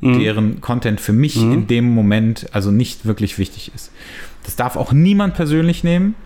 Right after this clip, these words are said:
Speaker 2: also
Speaker 1: Mhm.
Speaker 2: gar nicht, weil das
Speaker 1: Nein,
Speaker 2: meine ich
Speaker 1: natürlich
Speaker 2: überhaupt nicht
Speaker 1: nicht.
Speaker 2: persönlich. Ähm, aber, und das ist das Schlimmste, das ist wirklich das Schlimmste,
Speaker 1: Mhm.
Speaker 2: das ist genau das Gleiche wie WhatsApp.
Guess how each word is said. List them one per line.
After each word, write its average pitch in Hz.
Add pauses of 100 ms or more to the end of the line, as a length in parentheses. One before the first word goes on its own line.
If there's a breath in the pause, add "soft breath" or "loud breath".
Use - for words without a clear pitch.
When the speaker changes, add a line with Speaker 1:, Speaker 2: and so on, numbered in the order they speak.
(140)
Speaker 2:
also 123
Speaker 1:
Mhm. 139
Speaker 2:
gar 127
nicht, 175
weil 107
das 101 (220)
Speaker 1:
Nein, 156
Speaker 2:
meine 143
ich 190
Speaker 1:
natürlich 262
Speaker 2:
überhaupt 151
nicht 165
Speaker 1:
nicht. -
Speaker 2:
persönlich. 170 (720 loud breath)
Ähm, 120 (400)
aber, 185 (600)
und 101
das 156
ist 185
das 170
Schlimmste, 165
das 110
ist 120
wirklich 190
das -
Schlimmste, 160
Speaker 1:
Mhm. 120
Speaker 2:
das 131
ist 156
genau 131
das 190
Gleiche 120
wie 120 (260 loud breath)
WhatsApp. 120